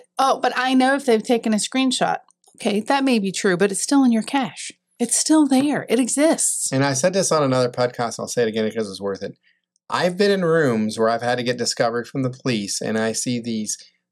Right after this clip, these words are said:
Speaker 2: whole rooms dedicated to watching your Snap go through. And you don't think they're collecting it? They have access to it all.
Speaker 1: We've had cases where the police have arrested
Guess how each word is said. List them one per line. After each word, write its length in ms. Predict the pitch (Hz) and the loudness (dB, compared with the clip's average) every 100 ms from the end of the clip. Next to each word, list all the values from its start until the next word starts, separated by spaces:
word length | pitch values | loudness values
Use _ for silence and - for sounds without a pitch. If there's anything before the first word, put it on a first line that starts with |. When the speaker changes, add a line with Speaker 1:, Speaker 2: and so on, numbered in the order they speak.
| _ - | _ -2
Speaker 2:
whole 200 | 151 160 | 2 2
rooms 320 | 156 131 110 | 2 0 0
dedicated 720 | - 127 123 - 104 98 92 - | -2 -2 -2 -4 -4 -4 -8 -10
to 180 | - 107 | -6 -6
watching 520 | 101 131 131 135 117 | -2 -2 -2 -4 -2
your 200 | 110 120 | 0 0
Snap 460 | - 127 117 110 - _ _ _ _ - | -2 -4 -4 -8 -16 _ _ _ _ -6
go 140 | 120 113 | -4 -4
through. 320 | 120 101 87 _ _ - - - _ _ - | -4 -6 -6 _ _ -20 -20 -20 _ _ -6
And 440 | 113 113 107 104 | -4 -2 -4 -6
you 120 | 101 117 | -2 0
don't 180 | 139 | 0
think 180 | 139 147 | 0 0
they're 160 | 147 156 | 0 0
collecting 460 | - 170 170 175 170 | 0 0 0 -2 0
it? 240 | 175 143 | 0 2
They 120 | 131 160 | 0 2
have 220 | 170 139 | 0 0
access 460 | 131 131 - 139 - | -2 -2 0 0 0
to 160 | - | 0
it 60 | - | 2
all. 480 | 98 101 98 98 - _ - | 2 4 2 0 -8 _ -2
Speaker 1:
We've 260 | 226 359 415 | 2 2 0
had 280 | 466 349 | -2 -2
cases 500 | - 311 427 311 247 | -2 0 0 0 0
where 180 | 233 233 196 - | 2 0 -2 -2
the 180 | 226 233 | 0 2
police 500 | 269 254 294 330 - | 4 2 2 0 0
have 200 | 262 220 - | -2 0 2
arrested 800 | 220 233 302 349 - 214 196 | 4 4 2 -2 0 0 0